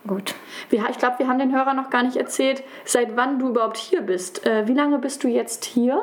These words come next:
Speaker 2: bei uns?
Speaker 1: Äh, ich bin hier seit Oktober letztes Jahres.
Speaker 2: Seit Oktober letztes Jahr. Okay, ja, fast ein Jahr dann jetzt.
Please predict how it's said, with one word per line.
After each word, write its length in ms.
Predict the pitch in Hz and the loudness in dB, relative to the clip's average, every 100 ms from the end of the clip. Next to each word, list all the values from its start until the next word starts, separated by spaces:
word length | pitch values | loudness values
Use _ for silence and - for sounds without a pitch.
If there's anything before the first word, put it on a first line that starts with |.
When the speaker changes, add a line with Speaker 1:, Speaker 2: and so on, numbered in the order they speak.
| - | -2
Speaker 2:
bei 80 | - | -2
uns? 360 | - 349 - - | 0 0 -2 -2
Speaker 1:
Äh, 320 | 208 202 208 | 0 0 0
ich 60 | 226 | 0
bin 340 | 247 254 254 | 2 2 2
hier 420 | 247 - 247 240 240 | -2 -4 -2 0 -2
seit 680 | - 214 214 220 220 220 - | -2 0 2 2 0 -2 -6
Oktober 540 | - - 196 180 180 | -6 -2 -2 -2 -4
letztes 460 | 196 190 - 196 - | -6 -10 -12 -12 -12
Jahres. 400 | 202 202 - - - - - | -12 -12 -14 -20 -20 -20 -6
Speaker 2:
Seit 200 | 330 311 | 0 0
Oktober 340 | 254 240 208 | 0 0 0
letztes 280 | 202 202 - | 0 -2 -2
Jahr. 100 | 208 190 | -4 -2
Okay, 220 | 302 233 208 | 0 0 0
ja, 100 | 226 | 0
fast 300 | 339 311 320 | 0 0 0
ein 80 | 302 | 2
Jahr 220 | 185 165 | 2 2
dann 180 | 170 170 | -2 -2
jetzt. 360 | 165 - - | -4 -6 -10